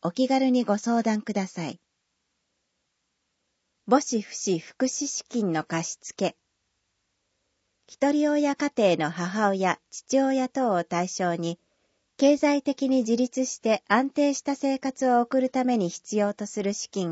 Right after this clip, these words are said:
をお貸しします。要審査。資金の種類。就学資金、州は納める。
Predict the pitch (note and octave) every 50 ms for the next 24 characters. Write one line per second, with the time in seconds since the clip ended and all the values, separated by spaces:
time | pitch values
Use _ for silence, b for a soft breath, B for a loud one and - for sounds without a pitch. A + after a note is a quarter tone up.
0 | D#3 C#3+ C3 C3 - - F3 F3 F3 - - - - D#3+ D3+ D3 D#3 - - -
1 | - - _ _ _ _ _ _ _ _ _ _ _ _ _ _ _ _ - A#3
2 | C4 C4 A3 - - A3+ G#3 G3+ F3+ - - C#3+ - _ _ _ _ _ _ _
3 | _ _ _ _ _ _ _ _ _ _ _ _ _ _ _ _ - - - -
4 | - - E4 D#4 B3+ G#3 F3+ E3 E3 - - G3 F3+ F3+ D3+ C#3 - _ _ _
5 | _ _ _ _ _ _ _ _ _ _ _ _ _ _ _ - - C4+ C#4+ D4+
6 | D4 D4 D4 - D4 C#4+ - - - - - F#3+ F3+ C#3+ - - - _ _ _
7 | _ _ _ _ _ _ - - C4+ C#4 B3+ G3 D#3+ B2+ B2+ C#3+ - - F3+ E3+
8 | E3 D#3+ C#3+ C3 -